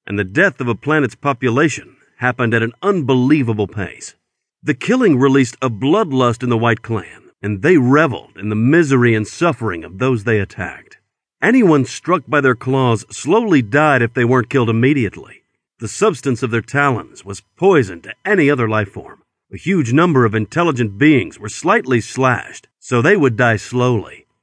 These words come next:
and be alive when the white creatures returned for their meal. Like cats, they wanted to play with their meal before consuming it. They were amazingly fast and could move faster than any other creature in existence.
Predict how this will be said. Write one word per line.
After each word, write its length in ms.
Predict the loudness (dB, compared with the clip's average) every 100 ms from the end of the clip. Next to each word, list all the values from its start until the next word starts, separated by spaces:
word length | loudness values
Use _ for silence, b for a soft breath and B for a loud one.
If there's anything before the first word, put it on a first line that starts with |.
| _
and 140 | -6 0
be 100 | 2
alive 460 | 4 2 2 0
when 120 | 0
the 80 | 0
white 240 | 0 0 -2
creatures 520 | 0 0 0 -6 -6
returned 520 | -10 -6 -2 -2 -2
for 80 | -4
their 140 | -2
meal. 500 | 0 -2 -2 -8 -18 _ _ _ _ -8
Like 240 | -8 -6
cats, 600 | -4 -2 -2 -8 -20 -20 _ _
they 200 | -2 0
wanted 320 | 2 0 -2 -6
to 80 |
play 380 | -8 -6 0 2
with 160 | 2 0
their 160 | -2 -2
meal 280 | -4 -8
before 320 | -18 -10 -8 -8
consuming 640 | -10 -8 -6 -6 -8 -16
it. 160 | -20 _ _ _ _
They 100 | 0
were 140 | 2 2
amazingly 680 | 2 2 2 2 2 2
fast 540 | 0 -2 -2 -2 -8 -6
and 140 | -4 -2
could 160 | 0
move 200 | 0 -2
faster 420 | -2 -2 0 0
than 160 | 0 -2 0
any 260 | 0 0
other 240 | 0 -2 -4
creature 400 | -2 -2 0 -2
in 60 |
existence. 640 | -2 -2 -4 -4 -12 -20